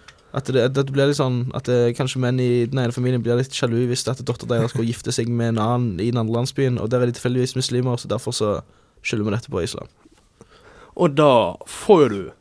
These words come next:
Speaker 2: et problem.
Speaker 1: Og i India så, så tenker de litt på muslimer som pakistanere, som at de sympatiserer med pakistanere.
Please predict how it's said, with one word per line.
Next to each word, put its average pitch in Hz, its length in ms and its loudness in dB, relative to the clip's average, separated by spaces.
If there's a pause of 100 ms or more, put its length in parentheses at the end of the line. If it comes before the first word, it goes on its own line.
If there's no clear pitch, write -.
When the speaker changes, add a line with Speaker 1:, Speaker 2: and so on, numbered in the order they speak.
(200)
Speaker 2:
et 185 100 2
problem. 135 300 -6 (400)
Speaker 1:
Og 117 280 6
i 143 360 0
India 160 280 2
så, 151 400 0
så - 120 -8
tenker 131 340 -2
de 131 100 0
litt 139 160 -6
på 120 400 4 (180)
muslimer 127 480 0
som 120 160 -2
pakistanere, 135 600 0
som 127 100 0
at 120 80 0
de 127 80 0
sympatiserer 123 560 0
med 120 220 2
pakistanere. 127 520 2